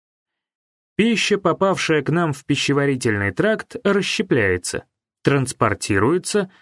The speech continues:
приходит в место синтеза и формирует наши собственные клетки. Мы должны понять, какие компоненты существуют в пище, какие из них главные, приоритетные,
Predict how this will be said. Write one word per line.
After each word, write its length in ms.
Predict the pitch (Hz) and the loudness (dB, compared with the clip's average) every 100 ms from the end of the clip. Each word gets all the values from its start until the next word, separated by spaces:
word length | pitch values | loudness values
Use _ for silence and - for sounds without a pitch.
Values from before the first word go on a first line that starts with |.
| _ - | _ -2
приходит 520 | 240 - 262 180 151 | -2 0 0 0 0
в 100 | 135 | 0
место 420 | 139 117 - 107 | 0 -2 -2 -4
синтеза 580 | - 226 240 233 226 226 | -2 -2 0 0 0 -2
и 240 | - - | -2 -2
формирует 800 | 190 156 143 117 110 202 226 - | 0 0 0 0 0 0 0 -2
наши 380 | 135 160 - 147 | -2 -2 -2 -4
собственные 800 | - 147 - - 127 123 123 123 | -2 -4 -4 -2 -2 0 0 -2
клетки. 500 | 123 98 85 - 98 _ _ _ _ _ _ _ _ | 0 0 -2 -10 -20 _ _ _ _ _ _ _ _
Мы 160 | 104 104 | 0 2
должны 440 | 123 127 120 147 | 2 2 0 -2
понять, 440 | 143 190 185 107 - | 0 0 0 -2 -2
какие 360 | 117 117 202 | -2 0 -2
компоненты 720 | - 117 - 117 196 185 135 | 0 -2 0 0 0 -2 -2
существуют 760 | 120 131 123 131 131 170 139 127 | -2 -2 -2 -2 -2 -2 -2 -4
в 140 | - | -10
пище, 480 | - 226 185 - 202 - _ _ - | -2 0 0 -4 -6 -8 _ _ -2
какие 460 | 175 170 226 175 | -2 0 0 0
из 120 | 143 | 0
них 220 | 160 143 117 | 0 -2 0
главные, 600 | 127 190 202 127 113 104 | 0 0 0 -2 -4 -2
приоритетные, 1000 | 135 123 123 127 226 202 131 120 117 | 0 2 0 -2 -2 -2 -2 -2 -4